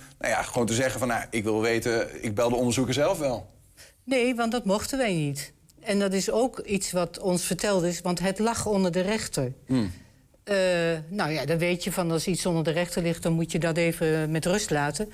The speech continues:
Speaker 2: Maar dat bleek dus helemaal niet zo te zijn, want dat was veel later.
Speaker 1: En dan zeg je ook in je brief, eigenlijk die geheimhouding, die, die werd gebruikt als een middel om jullie
Speaker 2: Monddood
Speaker 1: dat
Speaker 2: te
Speaker 1: soort,
Speaker 2: maken.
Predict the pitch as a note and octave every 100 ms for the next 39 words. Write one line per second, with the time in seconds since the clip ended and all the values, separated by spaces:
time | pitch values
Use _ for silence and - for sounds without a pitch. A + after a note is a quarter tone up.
0 | - - G#3 G3 G#3+ A3 F3 E3 F3 E3
1 | D#3+ E3 E3+ E3+ D3+ E3 A#3 D#3+ E3 F#3
2 | F3+ F#3 F#3 - E3 D#3+ F#3+ A#3+ E3 C#3
3 | - - _ _ _ _ _ _ _ _
4 | _ - A2+ G#2+ B2+ C#3 C#3+ B2+ G#2+ B2+
5 | A2+ A#2 D3+ - - - _ _ A2+ A2+
6 | G#2 F#2 A2 G#2+ - G2+ G#2+ D#3 F3 C#3+
7 | D#3 D#3 E3+ A3 G3 B2+ G#2+ A#2+ A#2 -
8 | A#2 B2 A#2+ A2+ - G#2+ G2+ C#3 G3+ -
9 | - - _ - - _ B2+ A#2+ A#2 C3+
10 | F#3 E3+ - D3+ C#3 D3 C3+ A#2+ - -
11 | - - G3+ F#3+ D3 C#3 E3+ D3+ F3 -
12 | C3+ G#2+ - - C3+